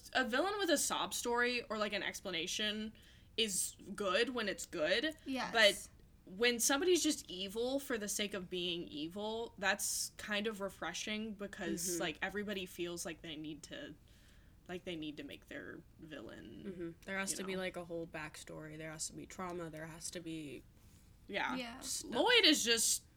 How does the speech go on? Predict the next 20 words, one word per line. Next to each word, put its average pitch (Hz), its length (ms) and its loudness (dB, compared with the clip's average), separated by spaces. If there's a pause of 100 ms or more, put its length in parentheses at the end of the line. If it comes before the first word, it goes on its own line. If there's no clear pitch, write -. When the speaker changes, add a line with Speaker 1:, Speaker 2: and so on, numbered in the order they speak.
(160)
Speaker 1:
crazy. 190 640 0 (120)
Speaker 2:
Yeah. 262 420 6
Speaker 1:
And 220 100 2
he 220 80 4
just 214 340 2 (100)
Speaker 2:
He's, 349 400 0
like, 381 320 0 (320)
the 269 400 6
high 269 200 6
school 277 280 0
bully 220 720 0
who 262 160 6
never 220 680 4 (140)
grew 220 300 -4
up. 180 340 0 (260)
Speaker 3:
Mm-hmm. 185 120 -6
Speaker 2:
He's 254 240 6
just 180 100 6
Speaker 1:
Yeah. 170 160 6
Speaker 2:
like 226 560 4